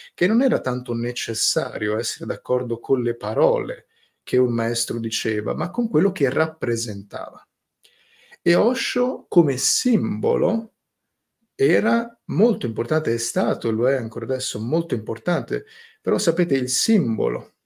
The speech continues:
è una cosa estremamente potente che poi a un certo punto prende anche la sua strada al di là della persona che lo crea.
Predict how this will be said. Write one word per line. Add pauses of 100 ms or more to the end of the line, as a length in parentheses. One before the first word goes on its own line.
(680)
è
una
cosa
estremamente
potente
che
poi
a
un
certo
punto (220)
prende
anche
la
sua
strada
al
di
là
della
persona
che
lo
crea.